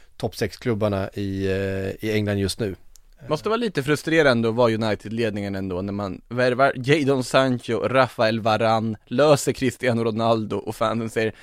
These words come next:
Speaker 2: "Men vår defensiva mittfältare då, var är han?" Det,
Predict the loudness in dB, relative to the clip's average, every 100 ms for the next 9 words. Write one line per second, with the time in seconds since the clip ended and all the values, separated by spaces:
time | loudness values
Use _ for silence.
0 | -2 2 4 4 4 2 2 0 2 4
1 | 4 6 4 4 -2 -4 0 0 2 2
2 | 2 0 -2 -2 2 2 4 2 2 -2
3 | -10 -18 -18 -18 -16 -2 2 4 4 2
4 | 0